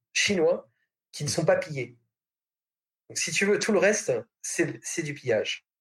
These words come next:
C'est de, c'est du marché noir. Donc, c'est un, c'est une police d'enquête, en fait. Ils sont tous présents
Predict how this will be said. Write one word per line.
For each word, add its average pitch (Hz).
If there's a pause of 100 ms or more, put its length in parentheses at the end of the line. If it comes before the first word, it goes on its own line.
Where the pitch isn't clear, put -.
(500)
C'est -
de, 143
c'est -
du 151
marché 147
noir. 113
Donc, 131
c'est -
un, 135 (280)
c'est -
une 139
police 160
d'enquête, 135
en 107
fait. 113
Ils 113
sont 139
tous -
présents 160